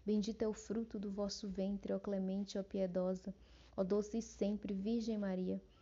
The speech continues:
Rogai por nós, Santa Mãe de Deus, para que sejamos dignos das promessas de Cristo. Amém. Permiti que eu vos louve, ó Virgem Sagrada, dai-me força contra os vossos inimigos. Rogai por nós,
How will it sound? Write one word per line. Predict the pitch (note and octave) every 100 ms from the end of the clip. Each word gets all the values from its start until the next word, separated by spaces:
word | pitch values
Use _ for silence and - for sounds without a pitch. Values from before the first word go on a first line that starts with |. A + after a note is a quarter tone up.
| - -
Rogai | G3+ G3 G3
por | G3 G3
nós, | G3 G3
Santa | G3 - A#3 A3+
Mãe | G#3+ G3+ G#3
de | G3
Deus, | F#3 F#3 F#3+ - - - - -
para | G3
que | G3 -
sejamos | G3 G3 G3+ G#3
dignos | F#3 G3+ G3+ G3 F#3
das | - F#3+ -
promessas | G3 F#3+ F#3+ G3 G3 F#3
de | -
Cristo. | - G3 G3 - - G3 - - -
Amém. | G3+ G#3 F#3 F3+ F#3+ - - - - - - -
Permiti | G#3+ G#3 G#3 A3+
que | A3
eu | G#3+
vos | G3+ G3
louve, | G3+ G3+ G#3 G3+
ó | F#3+
Virgem | F#3+ G#3 G3 G3
Sagrada, | F#3+ F#3+ F#3+ F#3 F#3+ G3+ F#3+ - - -
dai-me | - G3 G#3
força | G3 - A3 A3+
contra | A#3 G#3+ G#3
os | G#3 G3
vossos | G3 G#3 G#3+ G3
inimigos. | G#3 G#3 F#3+ F#3+ F3+ F#3+ - - - - -
Rogai | G#3 G3 G3
por | G3 G3 G3
nós, | G3 G#3 G3+